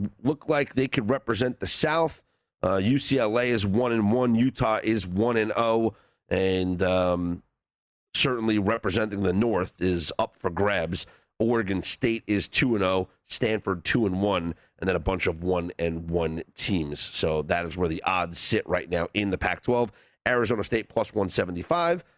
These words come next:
followed by Oregon at plus one eighty. In the A C C, as we mentioned, Clemson plus one thirty, Pitt-, Pittsburgh plus five fifty, Wake Forest plus six fifty. Do like the odds on Wake Forest plus six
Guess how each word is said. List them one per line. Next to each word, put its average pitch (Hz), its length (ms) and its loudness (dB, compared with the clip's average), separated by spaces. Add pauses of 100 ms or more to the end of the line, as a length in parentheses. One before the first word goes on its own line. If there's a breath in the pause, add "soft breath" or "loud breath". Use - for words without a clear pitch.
(120)
followed 98 240 0
by 92 120 0
Oregon 95 580 0
at 95 240 -2
plus - 460 -4 (240)
one 80 320 -2 (160)
eighty. 113 400 0 (280 soft breath)
In 131 140 2
the 123 140 0
A 139 160 2
C 131 240 0
C, 151 220 2
as 123 100 0
we 110 100 2
mentioned, 147 400 0
Clemson 135 420 0
plus 120 240 -2
one 95 200 -2
thirty, 156 360 0
Pitt-, 156 300 -2 (160)
Pittsburgh 147 480 0
plus - 240 -2
five 80 340 -2
fifty, 147 380 0 (340 loud breath)
Wake 175 280 0
Forest 165 400 0
plus 135 220 -2
six - 500 -2
fifty. 104 500 -2 (300 soft breath)
Do 127 80 0
like 139 160 0
the 80 120 -8
odds 85 360 -2
on 87 240 -2
Wake 95 200 -4
Forest 92 380 0
plus - 360 -4
six - 580 -4